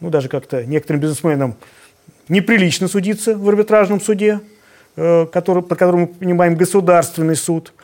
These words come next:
они судятся в арбитражном, понимая под ним суды третейские.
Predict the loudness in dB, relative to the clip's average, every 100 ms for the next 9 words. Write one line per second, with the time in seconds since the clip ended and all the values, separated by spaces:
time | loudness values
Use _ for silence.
0 | -20 _ -8 -6 -4 -4 -2 -2 0 2
1 | 2 0 -6 -10 -18 _ -10 -6 -4 -4
2 | -4 -4 -4 -8 -12 -20 -14 -6 -6 -6
3 | -6 -6 -8 -12 -20 -20